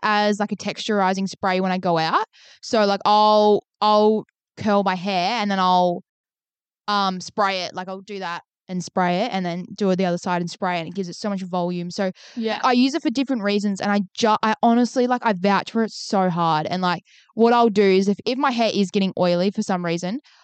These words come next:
Speaker 1: I'll put it in before I go to bed, and then when I
Speaker 2: Mm.
Speaker 1: wake up, my hair isn't oily. Like, it's
Speaker 2: Yeah.
Speaker 1: fucking ama-, anyway, I just think it's worth it.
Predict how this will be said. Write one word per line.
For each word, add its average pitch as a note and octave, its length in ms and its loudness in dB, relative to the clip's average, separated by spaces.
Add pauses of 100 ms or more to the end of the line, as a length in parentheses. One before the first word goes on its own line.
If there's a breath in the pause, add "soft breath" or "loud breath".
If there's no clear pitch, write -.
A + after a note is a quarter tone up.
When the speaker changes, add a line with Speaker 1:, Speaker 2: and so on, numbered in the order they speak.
(180 soft breath)
Speaker 1:
I'll G#3+ 200 4
put B3 180 0
it C4 100 0
in A3+ 160 0
before G3+ 220 0
I G3 60 2
go F#3+ 100 0
to F3+ 80 0
bed, F3+ 360 -4
and A#3+ 80 -4
then G3 100 -4
when G3 100 -4
I F#3 100 0
Speaker 2:
Mm. G3 60 -2
Speaker 1:
wake F#3+ 240 0
up, F3 100 -2
my F3 80 -4
hair F3 220 -2
isn't F3 160 -2
oily. - 400 -8
Like, G3+ 140 0
it's A3 100 0
Speaker 2:
Yeah. G#3 120 -4
Speaker 1:
fucking A#3 220 -2
ama-, F#3 240 -2
anyway, F3+ 320 -2
I A3 120 0
just A#3+ 80 -6
think B3 120 0
it's F#3 80 -6
worth D#3+ 220 -6
it. D3+ 120 -12